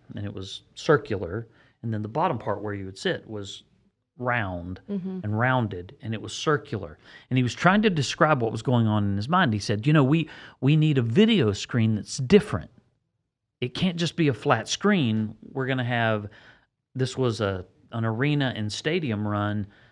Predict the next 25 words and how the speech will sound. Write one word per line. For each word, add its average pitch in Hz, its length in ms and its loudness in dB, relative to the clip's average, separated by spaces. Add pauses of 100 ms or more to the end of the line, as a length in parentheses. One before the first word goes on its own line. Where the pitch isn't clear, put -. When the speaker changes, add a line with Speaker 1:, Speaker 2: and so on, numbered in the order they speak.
(560)
Speaker 1:
He 123 80 -8
said, 143 180 -2
"It 139 100 -4
can't 185 220 -4
be 160 100 0
a 117 60 -2
flat 110 300 -4
screen. 190 340 0
We're 123 140 2
in 110 100 2
the 107 60 2
middle. 135 280 2
We 107 160 -2
need 143 380 0
it 131 140 -6
to 127 60 -4
be 113 120 -4
circular." 104 640 -6
And 107 240 -2
Speaker 2:
Mm. 101 40 -4
Speaker 1:
he 113 60 -6
was 104 160 -8
looking 139 360 -6
around. 123 380 -4
He 104 100 -4